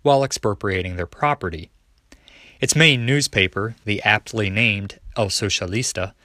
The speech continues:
proclaimed a week after the election that they were determined to do in Spain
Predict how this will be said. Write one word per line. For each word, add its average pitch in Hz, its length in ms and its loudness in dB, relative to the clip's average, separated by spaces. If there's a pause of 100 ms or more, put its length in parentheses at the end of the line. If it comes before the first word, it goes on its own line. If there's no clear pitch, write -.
(460)
proclaimed 156 440 2
a 226 60 4
week 120 280 0
after 101 260 0
the 90 100 -2
election 101 560 -2 (280)
that 104 160 2
they 120 100 0
were 160 140 -2
determined 110 480 -2
to - 140 -10
do 98 160 -2
in 90 100 -6
Spain 143 560 -2